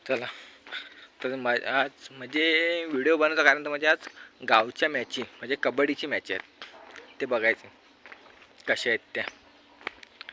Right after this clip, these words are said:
तर आता आदर्शचाच फोन चालू आहे. तर आदर्श केला तर मामाला आण-, मला आणायला आला होता, परत तर मा-, भाई तिचा फोन आला तर मामाला आणायला गेला आहे परत आता. मग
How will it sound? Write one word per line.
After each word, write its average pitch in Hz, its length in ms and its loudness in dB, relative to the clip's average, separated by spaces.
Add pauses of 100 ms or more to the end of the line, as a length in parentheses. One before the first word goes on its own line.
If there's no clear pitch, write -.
(800)
तर - 60 -2
आता 123 180 6
आदर्शचाच 139 460 2
फोन 156 160 -2
चालू 131 220 2
आहे. 143 120 2 (680)
तर 131 60 4
आदर्श 117 280 4
केला 143 160 2
तर 143 140 2
मामाला 131 420 6
आण-, 139 100 6
मला 139 200 6
आणायला 165 360 8
आला 175 160 8
होता, 147 240 4 (380)
परत 123 200 -4
तर 139 60 2
मा-, 131 220 2
भाई 120 160 0
तिचा 143 380 -2
फोन 147 140 -6
आला 147 140 6 (100)
तर 156 80 4
मामाला 135 420 6
आणायला 131 220 4
गेला 123 160 2
आहे 113 40 2
परत 107 180 -6
आता. 92 260 -6 (960)
मग 117 80 -8